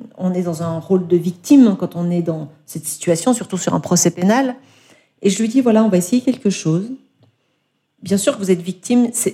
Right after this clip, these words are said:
il y a pas de, il y a pas de débat là-dessus. Par contre, j'ai envie de vous faire sortir de votre rôle de victime. Parce que je sais que si on le fait véritablement, premièrement, j'éviterai à ce que ce genre de situation se reproduise.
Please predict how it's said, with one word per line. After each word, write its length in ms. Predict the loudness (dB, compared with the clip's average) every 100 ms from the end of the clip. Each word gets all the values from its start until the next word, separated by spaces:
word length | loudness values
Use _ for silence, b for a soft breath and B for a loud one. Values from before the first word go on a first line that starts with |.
| -6
il 40 | -4
y 80 |
a 40 | -4
pas 200 | -2 -4
de, 180 | -2 -2
il 80 |
y 40 | -2
a 40 |
pas 140 | -2 0
de 40 |
débat 240 | 2 2
là-dessus. 580 | 0 -2 -6 -14 -20 _ _ _ _ _ _ _ -4
Par 220 | -4 0
contre, 180 | 0 2
j'ai 80 |
envie 140 | 0 -2
de 80 | -6
vous 60 |
faire 240 | -4 -4 -2
sortir 440 | -6 -6 -4 -2
de 100 | -2
votre 240 | -4 -10 -8
rôle 180 | -8
de 100 | -6
victime. 540 | -8 -8 _ -16 -14 -14 _ _ _ _ _ _ -2
Parce 180 | -2 2
que 140 | 2
je 120 | 2
sais 260 | 0 0 0
que 240 | 0 0 -2 _ _ _ _ _ _ _ _
si 680 | -6 -4 -4 0 2 2 0 2
on 100 | 6
le 160 | 6
fait 280 | 2 2 2
véritablement, 920 | 2 -2 0 0 2 0 -2 -6 -14 _ _ _ _ _ _ _ _ -6
premièrement, 540 | 4 6 6 4 4
j'éviterai 480 | 2 -2 -6 -6 -4
à 80 | -4
ce 120 | -6
que 160 | -8 -8
ce 180 | -6 -8
genre 160 | -10
de 80 | -12
situation 440 | -14 -12 -12 -10
se 120 | -10 -12
reproduise. 720 | -12 -10 -10 -8 -12 -12